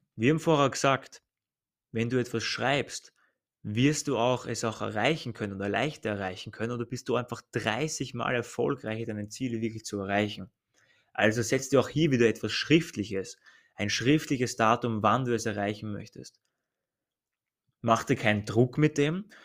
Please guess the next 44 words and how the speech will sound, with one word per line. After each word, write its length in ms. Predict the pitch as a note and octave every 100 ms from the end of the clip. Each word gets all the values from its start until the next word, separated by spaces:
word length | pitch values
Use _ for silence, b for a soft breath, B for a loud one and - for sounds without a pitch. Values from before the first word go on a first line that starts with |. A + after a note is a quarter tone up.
| B
sondern 240 | - B2 B2
mach 160 | D3
dir 80 | D#3+
einfach 140 | C#3+
eine 100 | B2+
gewisse 340 | B2 B2 C#3+ G#2+
Freude, 400 | - A2 B2+ C#3+
weil 140 | B2+
du 80 | A#2+
siehst, 400 | - D3 C#3+ - _ _ _ _ _ _ _
bis 160 | C#3 C3
dorthin 320 | B2+ B2+ A#2+
möchte 240 | A#2+ A2+
ich 40 | A2
mein 140 | A2
Ziel 220 | G#2 A2
erreicht 380 | G2+ G#2 G2 -
haben. 200 | - - _ b
Das 180 | - G2+
kann 220 | - G#2+
jetzt 180 | G#2+ G#2+
ein 200 | G2+ G#2
Monat 360 | G#2 A#2 A2+ G2
sein, 300 | - - - b b
ein 200 | G2+ G#2
Jahr 320 | G#2+ G#2 A#2
sein. 380 | - G#2 G2+ - _ _ _ _ _
Je 160 | A#2 D3+
nachdem, 400 | D#3+ - D3 C#3+
wie 80 |
relevant 680 | A#2+ A#2+ B2 G#2+ G#2+ C#3+ C#3+
dein 140 | A2+ G#2
Ziel 340 | - C#3 D3
ist, 180 | C3+ A2+
wie 80 | G#2+
hoch 240 | C3+ D3+
dein 160 | A#2 G#2
Ziel 280 | - G#2+
ist, 240 | A#2 C3+ - b b _ -
kannst 300 | A#2+ A#2+ -
du 60 |
dieses 180 | A2 G#2
Datum 580 | G#2 G#2 - G#2+ G#2 _ _ _
festsetzen. 760 | - G#2+ - - - - -